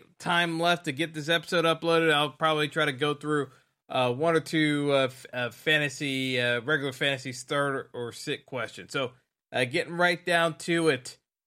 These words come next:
uh, the first game in the early slate we're gonna talk about is Baltimore traveling to Indy. Uh,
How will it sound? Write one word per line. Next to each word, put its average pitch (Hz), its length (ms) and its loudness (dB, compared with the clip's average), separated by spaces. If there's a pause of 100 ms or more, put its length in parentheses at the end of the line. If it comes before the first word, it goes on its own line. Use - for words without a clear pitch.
(100)
uh, 139 400 6 (600)
the 151 120 -4
first 214 480 2
game 196 240 2
in 180 80 -4
the 175 120 -4
early 190 320 0
slate 185 280 -2
we're 170 100 -8
gonna 175 140 -2
talk 185 320 0
about 170 340 2 (140)
is 151 360 -2
Baltimore 185 640 2
traveling 180 480 0
to 175 260 -4
Indy. 165 600 0 (420)
Uh, 135 280 4